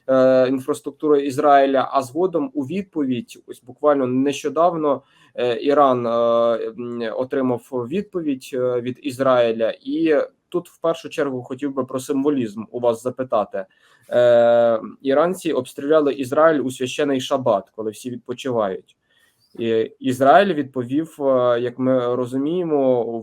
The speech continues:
в джуму, п'ятницю. так, е, тоді, коли відпочивають мусульмани.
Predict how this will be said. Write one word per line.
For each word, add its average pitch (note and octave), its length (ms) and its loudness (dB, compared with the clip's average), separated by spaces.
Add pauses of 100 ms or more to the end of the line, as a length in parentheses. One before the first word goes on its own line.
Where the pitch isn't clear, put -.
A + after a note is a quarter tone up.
в C#3 540 2
джуму, A#2+ 440 -8 (360)
п'ятницю. A2+ 560 -6 (260)
так, E3 300 -4
е, C#3+ 40 -10 (840)
тоді, B2 180 -12
коли B2+ 200 -6
відпочивають A#2+ 640 -6
мусульмани. A#2 640 -8